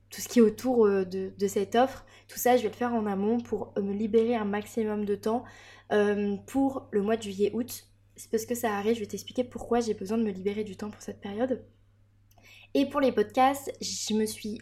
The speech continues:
vachement avancée dans l'enregistrement de podcasts avec des invités. Euh, j'en, je t'en ai parlé dans l'épisode bilan,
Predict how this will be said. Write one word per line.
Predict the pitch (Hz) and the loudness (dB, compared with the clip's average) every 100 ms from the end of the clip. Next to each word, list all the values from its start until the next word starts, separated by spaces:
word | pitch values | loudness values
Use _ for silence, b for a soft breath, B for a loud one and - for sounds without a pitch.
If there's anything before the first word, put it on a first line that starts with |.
| - 196 | -14 0
vachement | 254 262 269 | 0 2 4
avancée | 247 220 214 - 262 | 4 2 -2 2 2
dans | 233 202 | 2 -2
l'enregistrement | 196 220 226 - 247 240 | 0 -2 -4 -4 -2 0
de | |
podcasts | 220 214 240 233 | -2 -2 -4 -2
avec | 202 202 - 190 | -6 -6 -10 0
des | 202 196 | 0 2
invités. | 214 220 220 208 - B B B B | -2 -2 -4 -6 -6 B B B B
Euh, | 208 | -2
j'en, | 202 202 202 202 202 214 | 0 -2 -2 -4 -4 -8
je | - | -4
t'en | 233 226 | 0 0
ai | |
parlé | 226 254 277 | 0 0 0
dans | |
l'épisode | 220 208 208 202 | -2 -2 -2 -2
bilan, | 202 220 269 | 0 2 2